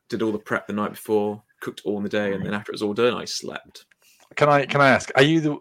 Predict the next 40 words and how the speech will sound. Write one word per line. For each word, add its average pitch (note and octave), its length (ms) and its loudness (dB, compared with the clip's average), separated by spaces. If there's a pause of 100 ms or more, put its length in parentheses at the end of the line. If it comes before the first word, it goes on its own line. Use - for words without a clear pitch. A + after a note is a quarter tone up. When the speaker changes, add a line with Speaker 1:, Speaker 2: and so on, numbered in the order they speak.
Speaker 2:
are C3 100 6
you C3+ 160 4
sort C#3 260 0
of - 60 -18
person A2+ 460 0
who G#2+ 180 -14
has, G#2 380 -8
like, G2 180 -10
spreadsheets - 840 -6
and G#2+ 120 -10
databases, G2+ 880 -6 (160)
or, A2 380 2
or A#2 140 4
are A#2 80 6
you A#2 140 0
the A#2 60 2
one A2+ 200 2
that - 280 -8
kinda, G#2+ 220 -8
like, G#2 260 -6 (200)
goes G#2 260 0
on G2+ 80 -6
the G2+ 80 -8
fly, G#2+ 580 -6 (280)
Speaker 1:
Right, C3+ 300 6
Speaker 2:
or - 40 0
Speaker 1:
well, C#3+ 140 10
Speaker 2:
is - 260 2
somewhere C#3 140 0
Speaker 1:
you, G#2+ 60 -4
Speaker 2:
in G#2 60 -10
between? A2 300 -8
Speaker 1:
you, E3 180 2
you F#3 360 4
know A2+ 720 4 (400)
my A#2+ 220 -2
deep B2+ 420 0
love A#2+ 320 0
of G#2 100 0
spreadsheets. - 1040 -6